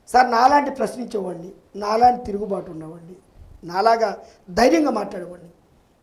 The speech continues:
ఇంత తప్పు దొరికితే నాశనం చేస్తారు సార్. మీరు చెప్పినటువంటి ఇంత ఘోరమైనటువంటి నేరాలు నేను చేసుంటే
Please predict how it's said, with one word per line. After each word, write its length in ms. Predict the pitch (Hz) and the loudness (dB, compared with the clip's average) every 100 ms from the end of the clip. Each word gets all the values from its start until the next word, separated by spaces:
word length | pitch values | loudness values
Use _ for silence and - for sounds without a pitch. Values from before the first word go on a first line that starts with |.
| 240 | -12
ఇంత 400 | 269 370 427 427 | -8 -8 -2 4
తప్పు 360 | 339 330 - 339 | 6 6 2 -2
దొరికితే 420 | 294 269 277 269 | -4 -4 -4 -2
నాశనం 380 | 233 226 214 220 | 0 -2 -4 -8
చేస్తారు 300 | 190 - 180 | -8 -10 -20
సార్. 240 | - _ _ _ _ _ _ _ _ _ _ _ _ _ _ - | -20 _ _ _ _ _ _ _ _ _ _ _ _ _ _ -14
మీరు 300 | 202 220 - | -8 -6 -4
చెప్పినటువంటి 480 | 214 285 247 240 220 | -4 -4 -4 -2 -2
ఇంత 280 | 220 202 196 | -4 -6 -12
ఘోరమైనటువంటి 1300 | 170 156 208 254 302 302 285 262 254 247 226 196 - _ - | -12 -6 4 6 6 4 2 -2 -4 -4 -6 -10 -14 _ -12
నేరాలు 400 | 196 220 262 240 | -6 0 0 0
నేను 160 | 208 202 | -4 -4
చేసుంటే 640 | 208 208 202 190 160 226 | -6 -6 -10 -12 -14 -16